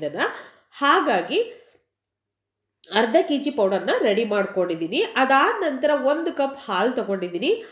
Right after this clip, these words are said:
ಹಾಲಿಗೆ ಒಂದು ಅರ್ಧ ಸ್ಪೂನ್ ಆಗುವಷ್ಟು ಪೌಡರ್ ಹಾಕ್ಕೊಂಡು ಒಂದ್ಸಲ ಮಿಕ್ಸ್ ಮಾಡಿದ್ರೆ ಸಾಕು, ಒಂದು ಒಳ್ಳೆ ಪಿಂಕ್ ಪರ್ಫೆಕ್ಟ್ ಕಲರ್ ಬಂದ್ಬಿಡುತ್ತೆ. So ನೀವು ಏನು ಫುಡ್ ಕಲರ್ ಬೇಡ, ಯಾವುದು ಕೂಡ ಬೇಡ, ತುಂಬ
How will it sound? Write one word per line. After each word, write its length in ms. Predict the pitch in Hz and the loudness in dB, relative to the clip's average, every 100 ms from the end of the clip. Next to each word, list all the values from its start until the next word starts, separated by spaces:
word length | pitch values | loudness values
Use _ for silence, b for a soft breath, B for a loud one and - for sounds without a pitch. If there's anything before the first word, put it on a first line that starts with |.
| B - | B -6
ಹಾಲಿಗೆ 520 | 311 349 427 330 208 285 311 302 | 0 2 4 2 2 0 -2 -6
ಒಂದು 160 | 359 359 196 240 | -4 -4 -2 -2
ಅರ್ಧ 260 | 254 277 359 370 370 | -2 0 2 2 0
ಸ್ಪೂನ್ 320 | - 285 277 240 | -4 -2 0 0
ಆಗುವಷ್ಟು 480 | 202 196 190 - 453 523 | 0 0 -2 -2 -2 2
ಪೌಡರ್ 340 | 226 190 233 226 | 2 2 2 0
ಹಾಕ್ಕೊಂಡು 460 | 170 - 156 151 302 523 B B B 247 339 | -4 -4 -4 0 0 0 B B B 0 0
ಒಂದ್ಸಲ 460 | - - 302 247 294 233 | 0 -4 0 2 0 -2
ಮಿಕ್ಸ್ 260 | 233 - - 269 | -6 -8 -2 -2
ಮಾಡಿದ್ರೆ 340 | 220 196 190 190 | 0 0 -2 -2
ಸಾಕು, 320 | 170 170 320 523 B B B - | -6 -2 -2 -2 B B B -2
ಒಂದು 180 | 320 381 320 254 254 | 2 4 4 4 4
ಒಳ್ಳೆ 420 | 339 466 480 440 277 - | 4 0 0 -2 -4 -6
ಪಿಂಕ್ 460 | 311 339 415 440 370 - - - | -6 -6 -10 -8 -8 -8 -12 -4
ಪರ್ಫೆಕ್ಟ್ 600 | 247 285 - 427 415 - - - | 0 0 0 -2 -2 -4 -8 -2
ಕಲರ್ 300 | 214 302 403 233 | 2 2 2 0
ಬಂದ್ಬಿಡುತ್ತೆ. 500 | 226 214 175 160 160 - _ - | 0 0 -4 -6 -12 -16 _ -4
So 60 | 320 330 | -2 -2
ನೀವು 120 | 285 240 262 | -4 -2 0
ಏನು 180 | 311 370 339 | 0 0 -2
ಫುಡ್ 180 | 311 277 - | -2 -2 0
ಕಲರ್ 260 | 302 285 233 | 2 2 2
ಬೇಡ, 100 | 226 226 220 226 | 0 2 0 0
ಯಾವುದು 280 | 220 294 440 440 | 2 2 2 2
ಕೂಡ 100 | 415 220 175 | 2 2 0
ಬೇಡ, 120 | 147 143 - b b b b - | -4 -6 -16 b b b b -12
ತುಂಬ 280 | 226 370 | -6 -2